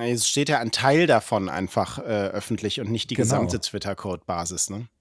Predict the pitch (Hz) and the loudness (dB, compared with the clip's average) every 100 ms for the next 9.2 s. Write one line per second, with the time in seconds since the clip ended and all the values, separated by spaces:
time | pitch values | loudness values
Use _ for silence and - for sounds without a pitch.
0 | _ - 95 87 120 - 113 117 113 131 | _ -10 -4 0 0 -2 -6 0 2 2
1 | 143 117 110 131 - 117 110 - 123 120 | 2 2 0 -2 -2 -2 -2 -6 -14 -10
2 | 123 120 113 123 135 117 113 113 - - | -2 0 0 0 -2 -2 -4 -6 -8 -6
3 | 107 131 131 - 104 104 135 147 - - | -4 -4 -6 -8 -4 -2 -2 -6 -14 -20
4 | _ 120 - 107 101 113 113 120 101 92 | _ 0 4 4 4 0 -2 -2 -6 -8
5 | _ _ - 123 131 117 120 - 110 120 | _ _ -4 -2 0 0 0 -2 -2 0
6 | 107 107 104 110 104 110 101 104 101 104 | 2 0 -4 -4 -4 -4 -4 0 2 2
7 | 101 110 101 92 - - - 92 131 - | 0 -2 -2 -2 -6 -10 -8 -6 -6 -4
8 | 156 - 107 - - - - - - - | -6 -6 -12 -6 -8 -4 -6 -6 -12 -4
9 | - | -2